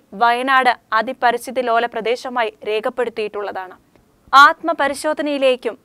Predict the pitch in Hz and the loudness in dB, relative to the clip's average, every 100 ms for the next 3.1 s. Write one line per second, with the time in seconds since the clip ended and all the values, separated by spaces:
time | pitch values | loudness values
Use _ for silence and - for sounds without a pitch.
0 | _ 269 262 277 302 285 269 254 254 254 | _ -6 -2 0 0 0 0 2 2 0
1 | 240 240 254 269 240 247 247 247 240 240 | -2 -2 -2 -2 -2 -4 -4 -4 -2 -2
2 | 233 180 _ _ _ 214 220 254 262 240 | -2 -10 _ _ _ 2 2 2 0 0
3 | 240 | -4